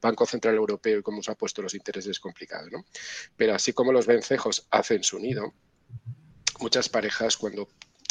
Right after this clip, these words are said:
trascienden esa parte neuroquímica y siguen sintiendo, eh, cosas que, que, por cierto, ya no son tan intensas como lo eran en el amor romántico, en el amor pasional, el passionate love, que, que es, que es como se llama en inglés, pues bueno,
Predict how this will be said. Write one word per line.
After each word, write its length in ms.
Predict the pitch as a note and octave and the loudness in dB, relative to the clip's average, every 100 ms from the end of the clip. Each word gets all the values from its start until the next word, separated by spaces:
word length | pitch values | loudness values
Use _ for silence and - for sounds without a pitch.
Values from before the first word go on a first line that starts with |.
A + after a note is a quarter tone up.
| - | -4
trascienden 640 | - G#2+ B2 B2+ C3+ A2+ G2+ | 0 0 2 2 4 0 0
esa 240 | A#2 G#2 | -2 0
parte 560 | A#2+ B2 A2+ A2+ G#2 A2+ - - - | 2 2 2 2 2 0 -10 -16 -16
neuroquímica 920 | - G#2 G2+ F#2 - C#3 G#2 - G#2 - _ _ - | -8 -4 -4 -4 -6 -6 -6 -2 -2 -4 _ _ -6
y 120 | F#2+ | 0
siguen 560 | - - B2 B2 G#2 | 0 2 0 0 0
sintiendo, 920 | G2+ G#2 F#2+ - G#2+ G2+ G2 G2 - - | -2 -6 -8 -4 -2 -2 -4 -6 -6 -8
eh, 220 | G2 F2 - | -8 -8 0
cosas 400 | C3+ - G2 - | 2 4 2 0
que, 260 | - G2+ | 0 -4
que, 140 | - B2 | -2 -4
por 140 | - | -2
cierto, 240 | E3+ - | -2 -2
ya 180 | F#2 - | -4 -2
no 100 | B2 | -2
son 200 | A#2 A#2 | -2 -2
tan 160 | G#2 G2+ | -2 -2
intensas 540 | - - E3 - F#2+ | -2 4 4 4 0
como 280 | - G#2 G2+ | 0 0 4
lo 100 | A#2 | 8
eran 220 | D#3+ G#2+ | 8 6
en 100 | G2 | 0
el 100 | F#2+ | -2
amor 220 | F2+ F2+ F#2+ | -2 -2 -2
romántico, 840 | E2+ G2 F3+ F3 G#2 - A2 E3+ - - - - | -2 0 0 -2 -4 -2 -2 -2 -6 -14 -12 -4
en 80 | G#2+ | 0
el 100 | G#2 | 2
amor 300 | G#2 A2+ - | 2 0 0
pasional, 640 | F#2 - D#2+ G#2+ C3 B2 | -2 0 0 2 2 2
el 120 | F2+ | 0
passionate 580 | - A2+ - G2+ F2 - | 0 4 4 2 -4 -6
love, 300 | A2 G#2 G2 - | -2 -2 -4 -8
que, 200 | G2 F2+ | -10 -8
que 180 | F#2 | -10
es, 100 | A2+ | -10
que 140 | - - | -6 -4
es 80 | B2 | -4
como 160 | - | -2
se 100 | - | -4
llama 140 | G2+ A2+ | -2 -4
en 60 | |
inglés, 420 | G2+ - A2+ - - B2 - - - | -6 0 2 2 0 -6 -10 -14 -2
pues 140 | A#2+ | 0
bueno, 220 | B2+ G#2 | 2 -2